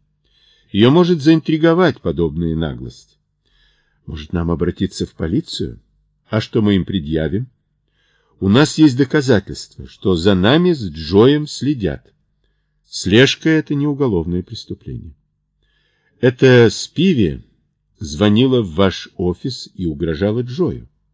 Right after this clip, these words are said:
У нас нет доказательств того, что это была именно Грейс Спиви,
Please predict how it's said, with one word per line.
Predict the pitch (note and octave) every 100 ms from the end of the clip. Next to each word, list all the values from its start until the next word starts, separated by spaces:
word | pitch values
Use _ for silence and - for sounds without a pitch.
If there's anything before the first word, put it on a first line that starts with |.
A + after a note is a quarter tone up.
| _ _ _ _ _
У | -
нас | G#2 A#2+ A#2 A#2+
нет | B2 G2+
доказательств | G#2+ - A#2 G#2+ E2+ - C2+ -
того, | D#2+ D2+
что | - -
это | D#2+ - D#2
была | D#2+ E2+ F2
именно | - A#2+ A2 F#2 D#2 D2+
Грейс | C#2 F2+ E2 C#2+ - -
Спиви, | - - - - -